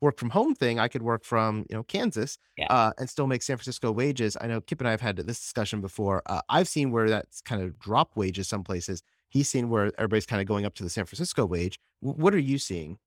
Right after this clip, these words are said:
Speaker 2: Yeah, I would say there's very few trying to not pay the <laughs> wage that they were making. They try, or they think they're going to do that. And again, you can onesie twosie that stuff, but there's nothing there for scale. Nobody, everybody,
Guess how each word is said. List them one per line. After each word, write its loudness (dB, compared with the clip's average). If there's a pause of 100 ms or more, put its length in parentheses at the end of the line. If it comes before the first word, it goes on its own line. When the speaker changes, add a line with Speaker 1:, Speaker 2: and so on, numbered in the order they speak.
Speaker 2:
Yeah, 6
I 4
would 0
say 2
there's 2
very 6
few 0
trying 4
to -4 (240)
not 4
pay 2
the -2
<laughs> 2
wage 4
that -2
they 4
were 2 (320)
making. 2
They 6
try, 6
or 4
they 2 (280)
think 2
they're 6
going 6
to 2
do 2
that. 6
And 2
again, 4 (300)
you -2
can 2
onesie 4
twosie 0
that 4
stuff, 4
but 2
there's 0
nothing 2
there 4
for -2
scale. 6
Nobody, 2
everybody, 0